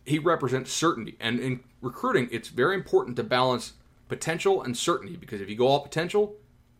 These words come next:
then that sets you up for too much of this highs and lows stuff.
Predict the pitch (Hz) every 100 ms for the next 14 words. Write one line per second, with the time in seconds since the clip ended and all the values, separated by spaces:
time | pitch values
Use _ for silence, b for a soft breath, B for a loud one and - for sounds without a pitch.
0 | - 135 131 - 156 156 113 - - 160
1 | 143 135 127 131 131 139 123 131 165 139
2 | - - -